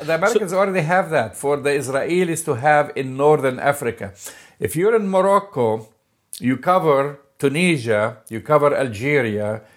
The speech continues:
Speaker 1: you cover
Speaker 2: All of North Africa,
Speaker 1: all
Speaker 2: yeah.
Speaker 1: of North Africa and south of that. And that's why the United States has this. And as you know,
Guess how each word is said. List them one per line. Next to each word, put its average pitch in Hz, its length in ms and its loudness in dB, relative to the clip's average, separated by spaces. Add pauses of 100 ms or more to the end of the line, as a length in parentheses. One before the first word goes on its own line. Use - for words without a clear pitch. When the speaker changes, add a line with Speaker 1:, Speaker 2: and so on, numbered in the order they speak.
(140)
Speaker 1:
you 110 140 -4
cover 135 320 0
Speaker 2:
All 156 120 4
of 156 120 -2
North 156 240 0
Africa, 151 400 0
Speaker 1:
all 151 180 2
Speaker 2:
yeah. 170 80 4
Speaker 1:
of 156 100 -4
North 147 320 0 (140)
Africa 123 540 -4 (400)
and 151 280 0
south 151 360 0
of 117 220 -4
that. 120 500 -2
And 117 120 -10
that's 143 240 0
why 131 220 2
the 123 140 -4
United 123 320 -4
States 123 380 -4 (160)
has 110 280 -2
this. 170 400 -2 (420)
And 147 420 0
as 135 220 0
you 139 120 -2
know, 131 400 0